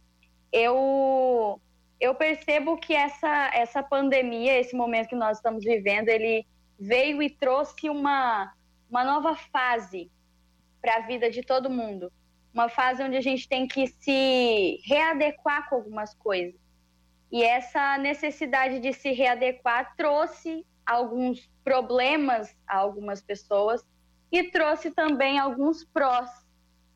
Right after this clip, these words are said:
a outras pessoas. E eu creio que isso vai depender da forma como você,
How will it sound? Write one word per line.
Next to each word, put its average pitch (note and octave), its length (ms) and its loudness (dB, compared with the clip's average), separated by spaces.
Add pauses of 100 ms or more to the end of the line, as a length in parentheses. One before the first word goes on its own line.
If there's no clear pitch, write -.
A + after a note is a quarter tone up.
(160)
a A#3 140 0
outras C4 340 0
pessoas. A3+ 640 0
E B3+ 60 -4
eu B3 140 2
creio B3 300 0
que C#4+ 140 -6
isso C#4 200 -6
vai C4 160 2
depender C4 440 0
da C4 160 0
forma C4 400 -2
como C#4 300 -4
você, C#4 880 0